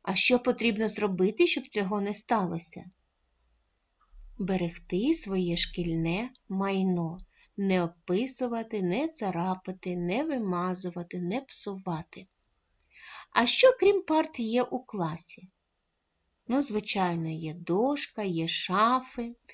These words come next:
І до всього треба ставитися бережно. А як зробити, щоб в класі всім було затишно?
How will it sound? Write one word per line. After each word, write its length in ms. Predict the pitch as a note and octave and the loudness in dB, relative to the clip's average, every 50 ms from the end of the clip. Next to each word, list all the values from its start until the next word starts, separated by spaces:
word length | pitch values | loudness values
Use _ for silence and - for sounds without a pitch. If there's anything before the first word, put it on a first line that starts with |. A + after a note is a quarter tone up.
| - - - - _ | -20 -20 -20 -16 _
І 100 | - G3 | -4 -2
до 120 | F#3+ F#3 F#3 | 0 0 -2
всього 480 | F3 - - - C4 E4+ F#4 F#4 G4 | -4 -4 -2 2 2 2 4 2 0
треба 340 | - - - F#3+ F3 F3 E3+ | -4 -2 -2 -2 0 -2 -2
ставитися 760 | E3+ - - - E3+ F#3 G3+ A#3+ B3+ C4 - C#4+ - - D4 | -6 -6 -4 -4 -4 -2 -2 -4 -6 -6 -8 -8 -4 -2 -2
бережно. 720 | C4 A3 G#3 G3 F3+ E3+ F3 E3+ E3+ E3 - F3 F3 F3+ F#3+ - _ _ _ - - - - - - - | 0 0 0 0 -2 -2 -2 -2 -4 -4 -6 -6 -8 -10 -12 -18 _ _ _ -20 -20 -20 -20 -16 -8 -2
А 100 | - G3+ | 0 2
як 280 | G#3+ A#3 A#3+ A3+ A#3 | 4 4 2 2 0
зробити, 500 | G#3+ G#3+ A#3 A#3 A3 B3 E4 F#4+ - B3+ | -4 -2 -2 0 2 4 2 2 2 2
щоб 200 | - - - F#3 | 0 2 2 0
в 80 | F#3+ - | -4 -6
класі 680 | - - A3 A#3 C4+ D#4 C#4+ A3+ - - G#3 F3 - _ _ _ _ - | -4 0 2 4 4 4 2 0 -2 -4 -4 -4 -6 _ _ _ _ -14
всім 360 | - - - B3 C4 C#4 C4+ | -12 -8 -4 -2 0 0 0
було 220 | C4+ C4 B3+ C4+ | -2 -2 0 -2
затишно? 840 | B3+ A#3 - A#3 G#3+ G3 F#3+ - F3 E3 - - - F3+ E3+ F3 F#3+ | -2 0 0 2 2 2 0 -2 0 2 2 2 2 -2 -10 -10 -14